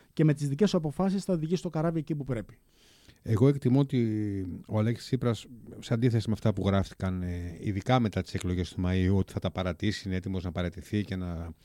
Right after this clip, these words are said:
Speaker 2: να αποσυρθεί από την, ε, πολιτική σκηνή, το θεωρώ απίθανο συμβεί αυτό
Speaker 1: Είναι
Speaker 2: το
Speaker 1: πολύ
Speaker 2: πράγμα.
Speaker 1: νέος καταρχάς για να αποσυρθεί.
Speaker 2: Ακριβώς. Είναι, είναι, είναι, καταρχήν είναι φιλόδοξος, είναι ικανός,
Speaker 1: Μμμ.
Speaker 2: είναι πολύ νέος. Δηλαδή, άμα τώρα ο, ο κύριος Τσίπρας παραιτηθεί,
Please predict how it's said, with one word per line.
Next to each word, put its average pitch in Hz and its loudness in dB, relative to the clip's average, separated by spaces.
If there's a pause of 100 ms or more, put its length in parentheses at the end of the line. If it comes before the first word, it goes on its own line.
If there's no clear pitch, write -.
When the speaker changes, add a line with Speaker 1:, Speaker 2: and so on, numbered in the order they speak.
(240)
Speaker 2:
να 92 -10
αποσυρθεί - -2
από 95 2
την, 90 -4
ε, 82 -2 (140)
πολιτική 98 0
σκηνή, 95 2 (400)
το - -14
θεωρώ 113 4
απίθανο 92 4
συμβεί 82 -4
αυτό 78 2
Speaker 1:
Είναι 202 10
Speaker 2:
το 220 8
Speaker 1:
πολύ 208 8
Speaker 2:
πράγμα. 208 10
Speaker 1:
νέος 208 8
καταρχάς 120 0
για 110 -2
να 113 -2
αποσυρθεί. 107 -2
Speaker 2:
Ακριβώς. 101 6
Είναι, 127 4
είναι, 131 0
είναι, 131 0
καταρχήν 120 2
είναι 139 4
φιλόδοξος, 101 4 (580)
είναι 156 2
ικανός, 127 0
Speaker 1:
Μμμ. 113 -6 (340)
Speaker 2:
είναι 160 0
πολύ 156 -2
νέος. 95 -2 (400)
Δηλαδή, 113 6 (260)
άμα 131 0
τώρα 139 0
ο, 123 0 (1040)
ο 104 -2
κύριος 127 2
Τσίπρας 131 0
παραιτηθεί, 104 0